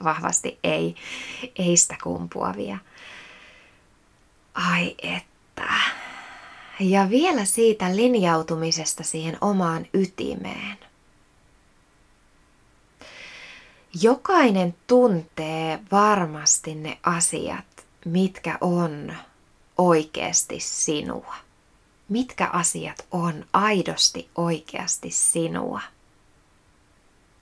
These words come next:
Ja jos se on epäselvää, niin suosittelen vahvasti, että jätä vähän vähemmälle muiden seuraamista. Sillä helposti sosiaalinen media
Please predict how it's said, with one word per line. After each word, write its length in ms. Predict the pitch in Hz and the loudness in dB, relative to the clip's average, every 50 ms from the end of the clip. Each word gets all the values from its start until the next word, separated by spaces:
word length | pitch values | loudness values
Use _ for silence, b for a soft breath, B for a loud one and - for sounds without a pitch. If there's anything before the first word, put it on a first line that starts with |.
| - B B B B B B B B B B B B | -20 B B B B B B B B B B B B
Ja 120 | 190 185 | 2 4
jos 440 | 180 175 196 247 302 392 - - - | 4 6 6 6 6 6 4 2 2
se 120 | - 190 - | 0 0 2
on 360 | - 180 180 175 175 170 - - - | 2 2 2 2 0 -2 -4 -2 2
epäselvää, 1800 | - 262 269 - - 180 160 156 160 - - _ _ _ _ _ _ _ - - - 165 156 151 156 156 156 - - 165 175 196 220 247 262 269 - _ _ _ _ _ _ _ _ _ - | 2 2 2 4 4 4 4 4 4 0 -4 _ _ _ _ _ _ _ -6 -2 0 2 2 2 2 -2 -6 -6 -4 -2 0 2 4 4 2 2 -2 _ _ _ _ _ _ _ _ _ -4
niin 200 | 185 185 185 180 | -2 0 0 0
suosittelen 800 | 180 - - 294 294 277 - 214 - - - 180 175 170 165 165 | 0 0 0 0 2 2 2 0 -2 -2 -2 0 0 0 0 0
vahvasti, 560 | 170 202 196 180 180 - 165 - - - 156 156 | 0 0 0 0 0 0 0 0 0 -2 -4 -4
että 220 | 156 - - 160 156 - | -4 -6 -10 -12 -8 -4
jätä 380 | 233 247 262 - - 302 262 190 | -4 -4 -4 -2 -2 -2 -2 0
vähän 300 | 202 185 175 180 175 170 | 0 0 0 0 0 0
vähemmälle 540 | 190 202 185 190 180 170 165 160 156 156 156 | 0 0 2 0 0 0 0 -2 -2 -2 -2
muiden 480 | 160 170 175 175 170 165 170 170 175 | -2 0 2 2 2 0 0 -2 -2
seuraamista. 1000 | - - 160 156 156 151 151 - - - 175 - - 190 - - - - 240 233 B B B B B B B B B B | -2 -2 -2 -2 -2 -2 -2 -2 -2 -2 -2 -4 -6 -8 -8 -6 -4 -4 -4 -4 B B B B B B B B B B
Sillä 220 | B - 175 180 175 | B -2 0 0 0
helposti 600 | 170 175 185 196 214 - 269 262 - - 262 247 | 2 2 2 2 2 2 0 -4 -2 0 -2 -2
sosiaalinen 800 | 254 - - 233 220 214 220 214 202 196 190 185 185 180 180 175 | -2 -2 -2 0 0 2 4 4 4 4 2 2 2 0 0 0
media 600 | 175 180 190 185 180 175 165 165 165 165 - | 0 0 0 2 2 2 2 2 2 2 0